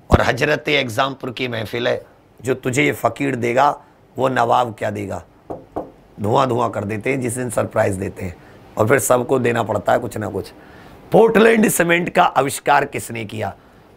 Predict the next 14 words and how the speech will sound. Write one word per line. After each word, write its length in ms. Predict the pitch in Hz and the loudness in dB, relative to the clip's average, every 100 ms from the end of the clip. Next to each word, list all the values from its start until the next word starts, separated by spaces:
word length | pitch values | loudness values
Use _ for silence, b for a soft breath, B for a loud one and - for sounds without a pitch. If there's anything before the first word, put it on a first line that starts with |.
| b - | b 4
पोर्टलैंड 600 | 202 214 220 240 247 - | 6 6 6 6 4 0
सीमेंट 480 | - 151 156 165 | -2 0 0 -2
का 180 | - 156 | 2 2
आविष्कार 600 | 165 127 127 - 135 139 | 4 0 -4 -4 -2 0
किसने 420 | 139 113 - 110 104 | -2 -10 -12 -12 -12
किया? 280 | 104 95 - b b b b - | -10 -10 -12 b b b b -2
पोर्टलैंड 640 | 160 208 214 214 233 233 196 | 4 6 6 4 4 0 -6
सीमेंट 520 | - 151 151 156 - | -8 -6 -4 -4 -2
का 160 | 151 | 2
आविष्कार, 680 | 151 - 120 - - 113 87 - b b b b 135 | 2 2 -2 -6 -2 -2 -4 -12 b b b b 2
जल्दी 240 | 180 220 | 4 4
बताइए, 400 | 196 190 180 202 | 4 2 2 0
किसने 380 | 185 - 160 156 | -4 -8 -6 -6
किया? 240 | 143 131 | -2 -2